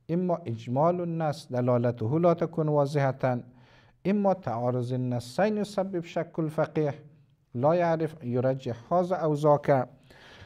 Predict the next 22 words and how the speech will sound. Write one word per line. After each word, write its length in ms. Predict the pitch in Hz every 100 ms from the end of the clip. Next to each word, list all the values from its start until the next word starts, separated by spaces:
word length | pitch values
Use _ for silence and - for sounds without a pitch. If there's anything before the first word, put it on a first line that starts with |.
| -
وإما 380 | 156 220 226 220
ما 220 | 214 226
هو 240 | 202 208 -
الأمور 540 | 123 123 127 156 190
الخارجية". 920 | 147 117 117 110 104 113 107 104 107 - _ _ _ _ _ _ _ _ _ _ _ _
موضوع 640 | 117 123 123 123 127 185 170
لا 180 | 135 127
يكون 380 | 127 127 120
له 240 | 120 120 117
منقحا 600 | 113 120 113 117 107 113
شبهة 340 | - 180 185
موضوعي 640 | 180 127 127 117 - 131 113
يكون. 400 | 110 113 113 104 - _ _ _ _ _
خب، 320 | - 117 110
هذه 320 | 185 175 143
الأربعة 760 | 131 - 123 117 123 120 117 - - - - _
ضرب 520 | 107 110 123 123 120 127
الثلاث 800 | - - 120 131 180 208 214 - - -
يصير 540 | 123 123 - 214 214 214
اثنا 280 | 175 - 143
عشر 360 | 123 - 117
موردا. 560 | 110 107 107 107 110